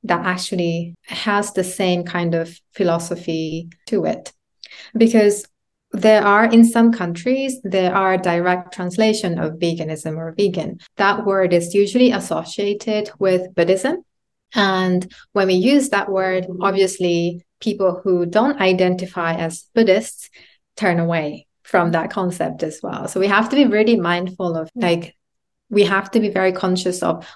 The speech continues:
which word to use to begin with. So it's, it's very, very complex <laughs> and there's a lot to unpack. And, um, when we talk about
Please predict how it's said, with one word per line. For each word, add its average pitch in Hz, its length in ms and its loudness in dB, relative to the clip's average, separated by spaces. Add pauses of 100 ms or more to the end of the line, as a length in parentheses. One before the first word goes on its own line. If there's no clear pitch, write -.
which 208 300 2
word 165 400 0 (340)
to 190 100 -4
use 160 480 -2 (160)
to - 80 -2
begin 160 320 -4
with. 214 280 -8 (340)
So 185 180 0
it's, 185 220 0
it's 202 200 -4
very, 196 360 4
very 170 260 2
complex 170 800 -8
<laughs> - 20 -20
and 226 440 6
there's 180 200 2
a - 60 4
lot 226 300 2
to - 140 -6
unpack. 170 640 -6 (520)
And, 185 640 2
um, 175 640 -2
when 185 260 0
we 185 80 2
talk 180 360 -2
about 170 640 -4